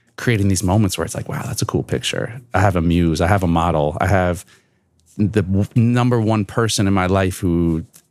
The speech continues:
is, is just every moment with him. He's over here playing basketball on his Peppa Pig basketball hoop as I'm talking about him, just completely oblivious.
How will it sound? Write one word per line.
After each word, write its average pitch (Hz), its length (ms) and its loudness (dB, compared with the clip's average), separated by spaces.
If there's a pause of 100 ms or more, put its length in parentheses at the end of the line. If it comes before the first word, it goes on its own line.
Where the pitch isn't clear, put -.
is, 90 600 0
is 90 280 -2
just - 240 -4
every 107 200 2
moment 98 300 2
with 85 120 -4
him. 87 240 0
He's 98 160 2
over 95 160 0
here 92 80 2
playing 87 280 0
basketball 87 420 -2
on 85 140 0
his 80 120 -4
Peppa - 300 -2
Pig 82 380 0
basketball 87 500 0
hoop 82 280 -2 (420)
as 92 200 2
I'm 87 160 2
talking 98 320 0
about 80 300 0
him, 85 160 -2
just - 160 -4
completely 95 500 -2
oblivious. 82 800 0